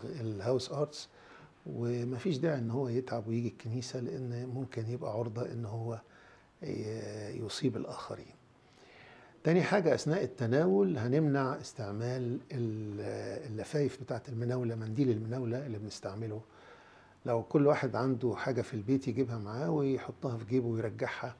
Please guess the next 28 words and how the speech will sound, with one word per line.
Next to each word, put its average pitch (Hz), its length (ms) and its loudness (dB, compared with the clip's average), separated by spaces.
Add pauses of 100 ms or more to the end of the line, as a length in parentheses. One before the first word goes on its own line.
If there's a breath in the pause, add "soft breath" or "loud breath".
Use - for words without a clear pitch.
(440 loud breath)
تبقى 117 200 -2
خاصة 131 340 0
بيه 120 160 2
هو، 123 300 8
ما 117 120 -6
يسيبهاش. - 680 -4 (840 loud breath)
كمان 175 420 6
السيدات 131 640 4 (460 loud breath)
يا 120 100 4
ريت 156 440 4
ما 120 220 0
يستعملوش 120 720 -2
الغطاء 104 500 2
الرأس - 560 0
الم-، 110 480 0
العام 117 680 2
اللي 110 120 2
في - 100 -8
الكنيسة. 131 520 -2 (500 loud breath)
كل 143 180 8
واحدة 131 320 6
تجيب 113 420 0
غطاء 131 300 2
الرأس - 320 -2
بتاعها - 320 -6
معاها 117 240 -4
في - 80 -10
شنطتها، 160 500 -4